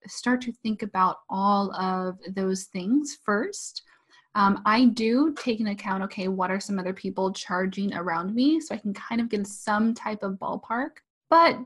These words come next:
don't necessarily go off of that, right? Someone who's brand new to business coaching might be charging a thousand dollars a month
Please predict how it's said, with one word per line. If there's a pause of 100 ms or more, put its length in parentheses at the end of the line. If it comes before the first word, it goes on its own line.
(220)
don't
necessarily
go
off
of
that,
right?
Someone
who's
brand
new
to
business
coaching (480)
might
be
charging
a
thousand
dollars
a
month